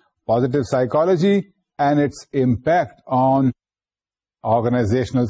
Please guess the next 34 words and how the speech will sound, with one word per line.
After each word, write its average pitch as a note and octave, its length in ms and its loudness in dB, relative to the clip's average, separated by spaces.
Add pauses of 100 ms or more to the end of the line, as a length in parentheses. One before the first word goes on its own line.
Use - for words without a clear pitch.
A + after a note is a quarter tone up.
psychology۔ G2 540 -2 (1040)
ہم C#3 120 0
نے F3 120 2
پچھلی F3+ 400 0
دفعے D#3+ 140 0
آپ E3+ 240 0
کو F#3+ 200 0
دو F#3 460 2
اہم E3+ 240 0
چیزوں D3+ 300 2
کے C#3+ 120 0
بارے C3 280 0
میں B2+ 80 2
بتایا A#2 360 0
تھا۔ F3 320 2
پہلی D3+ 360 0
تو D#3+ 140 -2
یہ D#3 180 2
بات D#3+ 200 0
بتائی C3+ 380 0
تھی G#3+ 340 2 (560)
کہ D3 120 0
پازیٹو D#3 440 0 (100)
سائیکالوجی C#3+ 600 2
میں E3 140 4
ہم E3 200 0
پانچ E3 640 0
چیزوں D3+ 300 2
کے C3 140 0
متعلق C#3 680 0 (180)
آگاہی B2 580 0
حاصل G#2+ 300 -2
کریں G#2+ 320 0
گے F3+ 240 2